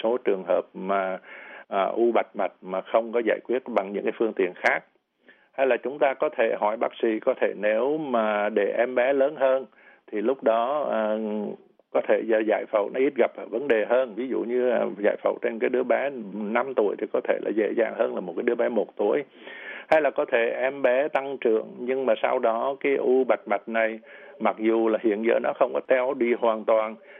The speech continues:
nhưng mà nó vẫn, nếu nó không có tăng thể tích thì nó cũng không có gây vấn đề gì. Thì có thể lúc mà em bé lớn lên thì cái tỷ lệ giữa cái khối của cái u đó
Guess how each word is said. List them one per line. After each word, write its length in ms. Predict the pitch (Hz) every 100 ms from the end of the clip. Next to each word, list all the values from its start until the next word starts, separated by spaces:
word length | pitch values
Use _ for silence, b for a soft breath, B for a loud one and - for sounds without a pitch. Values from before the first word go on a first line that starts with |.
| B
nhưng 180 | 123 131
mà 80 | 113
nó 120 | 120
vẫn, 260 | 107 104 107
nếu 180 | 123
nó 140 | 151 123
không 160 | - 123
có 80 | 139
tăng 240 | 127 123 117
thể 120 | - -
tích 180 | 160 - _
thì 80 | 110
nó 120 | 107
cũng 200 | 135 92
không 240 | - 120 120
có 60 | 127
gây 240 | 123 123
vấn 200 | 113 135
đề 160 | 117 98
gì. 280 | 107 110 107
Thì 160 | - 101 101 107
có 100 | - -
thể 60 | -
lúc 220 | 117 135
mà 80 | 117
em 160 | 117 117
bé 160 | 123
lớn 240 | 131 120 143
lên 280 | 120 120 117
thì 120 | 110 107
cái 100 | 131 -
tỷ 80 | 101 -
lệ 300 | 98 98 101 B B B
giữa 300 | 98 107 107 101
cái 260 | 123 120 117 -
khối 400 | - 120 139 175 B B _
của 140 | -
cái 100 | 131
u 200 | 123 117
đó 280 | 113 104 113